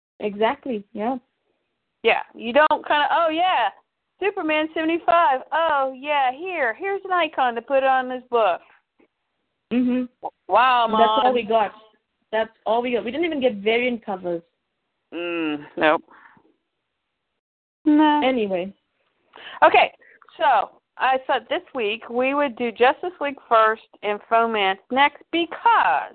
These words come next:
Speaker 2: here's my point, Justice League Darkseid War happens before this current arc that Tomasi's doing, right?
Speaker 1: Apparently. <laughs> You know,
Speaker 2: I mean,
Speaker 1: Jeff
Speaker 2: in,
Speaker 1: Johns.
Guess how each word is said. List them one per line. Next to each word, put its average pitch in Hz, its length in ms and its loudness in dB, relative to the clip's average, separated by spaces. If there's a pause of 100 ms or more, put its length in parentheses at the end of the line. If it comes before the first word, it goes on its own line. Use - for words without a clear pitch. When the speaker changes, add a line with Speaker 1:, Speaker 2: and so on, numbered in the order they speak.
Speaker 2:
here's 233 220 -8
my 285 140 -4
point, 220 420 -2 (1200)
Justice 440 480 2
League 294 340 0
Darkseid 302 520 -2
War 220 520 0
happens 349 800 -4
before 208 1080 0 (520)
this 220 360 0 (260)
current 294 440 0
arc 214 420 0
that 196 200 -2 (120)
Tomasi's 190 600 -4
doing, 120 340 -8
right? 254 420 0 (1400)
Speaker 1:
Apparently. 262 880 0 (440)
<laughs> 233 60 -4 (540)
You 247 120 0
know, 240 220 2
Speaker 2:
I - 40 2
mean, 339 300 0 (320)
Speaker 1:
Jeff 262 160 4
Speaker 2:
in, 359 180 6
Speaker 1:
Johns. 277 380 2